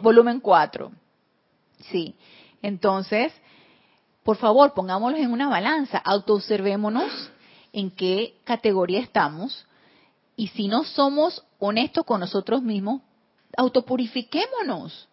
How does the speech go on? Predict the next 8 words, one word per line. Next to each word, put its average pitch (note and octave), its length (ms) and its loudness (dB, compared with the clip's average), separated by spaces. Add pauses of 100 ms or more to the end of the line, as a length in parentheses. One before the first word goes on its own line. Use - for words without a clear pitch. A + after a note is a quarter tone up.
(280)
Empecemos G#3 500 -4
a D#4 80 -2
transmutar G#3 840 -2 (320)
toda G3+ 200 4
motivación G3+ 560 -2
oculta, F3 1000 -2 (720)
toda, F#3+ 1200 6
eh, D3+ 500 -2